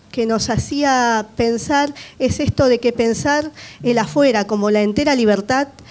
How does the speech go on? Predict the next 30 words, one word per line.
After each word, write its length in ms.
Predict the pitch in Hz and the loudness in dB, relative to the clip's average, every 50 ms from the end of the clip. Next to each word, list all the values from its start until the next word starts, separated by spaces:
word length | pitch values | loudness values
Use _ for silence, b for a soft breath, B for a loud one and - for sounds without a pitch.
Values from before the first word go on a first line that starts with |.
| B B B B B - | B B B B B -10
no 300 | 269 226 226 240 254 277 | -6 -4 -2 0 0 0
sería 480 | - - 277 240 247 262 269 262 247 226 | 0 0 0 0 0 0 0 0 0 0
del 220 | 208 202 202 202 | 0 0 -2 -2
todo 260 | - 240 240 240 220 | 0 0 2 2 2
completo, 720 | 208 190 180 185 - 240 240 220 208 208 - 180 170 180 233 262 | 0 -2 -4 -2 -2 0 0 0 0 -2 -4 -6 -8 -8 -10 -8
ni 280 | 208 214 226 233 226 226 | -6 -4 -2 0 2 2
el, 240 | 233 220 214 196 - - - | 2 0 0 -4 -8 -12 -10
ni 320 | - 214 214 214 202 202 | -8 -4 -2 0 0 2
el, 380 | 202 202 196 196 196 190 185 - | 2 0 0 0 -2 -2 -4 -4
ni 140 | - 214 214 | -2 0 2
el 80 | 208 202 | 2 2
adentro 420 | 202 214 240 254 247 247 233 220 | 2 2 2 0 0 0 -2 0
como 240 | 220 202 185 180 180 | 0 0 -2 -2 -2
todo 220 | - 233 226 226 | 0 2 2 4
encierro, 640 | 214 202 190 - - 240 214 196 175 170 165 175 175 B B B B B B B - | 2 2 0 -2 -2 -2 -2 -2 -2 -4 -6 -8 -10 B B B B B B B -2
porque 880 | 226 214 202 208 233 226 220 220 214 214 208 214 208 202 196 196 185 180 - - - - - - - | -2 -2 -2 -2 0 2 2 2 2 2 2 2 0 0 -2 -4 -6 -10 -14 -20 -20 -20 -20 -12 -6
muchos 360 | 247 220 247 254 - 277 226 214 | -2 -2 0 0 0 0 0 0
de 80 | 226 | 0
nosotros 640 | 220 220 214 - - 285 262 - - 254 240 - - | 0 0 0 0 0 0 2 2 0 -2 -2 -4 -8
ya 200 | - - 233 226 | -8 -4 -2 0
veníamos 500 | 233 233 226 247 240 233 220 208 - - | 0 0 0 -2 -2 0 -2 -2 -4 -4
siendo 580 | - 240 240 233 226 226 220 208 202 196 190 | -4 -4 -4 -4 -2 -2 0 0 0 0 -2
condenados 720 | 196 202 190 190 196 196 214 220 233 233 240 240 - - B B B B B _ 202 | -2 -4 -2 0 0 -2 0 -2 -2 -2 -2 -2 -4 -6 B B B B B _ -6
desde 400 | 196 190 156 - 190 190 185 208 | -6 -6 -6 -6 -6 -6 -4 -4
antes 380 | 277 294 233 202 - 196 175 | -4 -4 -4 -4 -4 -4 -2
de 80 | 190 170 | -2 -4
llegar 260 | - 208 190 185 180 | -4 -4 -2 -2 -2
a 40 | 180 | -2
la 140 | 175 170 165 | -2 -4 -6
cárcel. 480 | 170 165 165 - - - 190 196 196 | -8 -10 -12 -12 -14 -14 -14 -14 -14